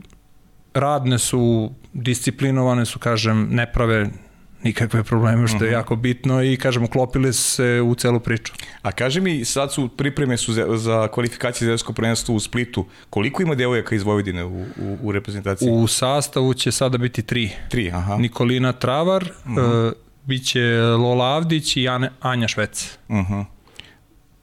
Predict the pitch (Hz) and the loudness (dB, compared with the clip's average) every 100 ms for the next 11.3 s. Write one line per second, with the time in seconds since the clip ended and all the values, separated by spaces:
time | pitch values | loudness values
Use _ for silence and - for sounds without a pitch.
0 | - _ - 147 151 143 156 143 113 113 | -20 _ -6 -4 -2 -4 0 0 0 0
1 | 110 113 - 117 107 90 104 101 107 - | -2 -2 0 0 0 0 0 2 0 -2
2 | - 104 98 98 95 78 - - - - | -4 0 2 2 0 -4 -16 -20 -20 -18
3 | - 98 101 117 104 110 135 127 107 107 | -6 -4 -2 0 0 0 2 2 2 2
4 | 107 110 110 104 104 110 - 110 110 117 | 0 0 0 0 0 -2 0 -2 0 -2
5 | 107 117 120 113 104 113 107 95 - - | 0 2 2 0 2 0 0 -4 -6 -4
6 | 98 - 98 85 87 85 - - 143 147 | -4 -2 -4 -4 -4 -6 -8 -4 0 2
7 | 175 123 98 160 - 98 131 117 - 127 | 2 0 0 0 0 0 0 0 2 2
8 | 127 120 127 120 127 120 117 127 120 - | 2 2 0 0 0 0 0 0 -2 0
9 | 135 123 135 131 - 110 - 113 - 120 | 0 2 0 -2 -2 -2 0 -2 0 -2
10 | - 110 107 104 113 107 120 101 113 110 | 0 2 2 2 0 2 0 2 2 4
11 | 107 104 | 4 2